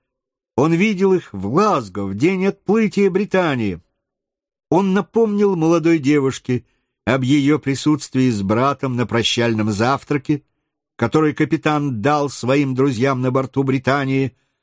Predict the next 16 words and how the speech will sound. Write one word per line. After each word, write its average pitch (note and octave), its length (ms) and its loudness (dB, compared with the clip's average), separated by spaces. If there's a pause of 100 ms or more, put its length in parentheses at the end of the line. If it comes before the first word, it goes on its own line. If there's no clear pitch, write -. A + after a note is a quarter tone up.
(760)
На C3 160 2
этом G3 400 0
завтраке C#3+ 640 -2
присутствовал F3 960 0 (160)
шериф F3+ 640 0
города D3 640 0 (160)
Макинтайр. C#3 960 -2 (720)
Присматривать D3+ 920 0
за C3 220 0
Робертом A#2+ 680 -2 (440)
ему D#3 540 2
едва E3 500 2
минуло E3+ 560 0
тогда C#3 380 -2
десять E3 560 -2
лет. C#3 380 0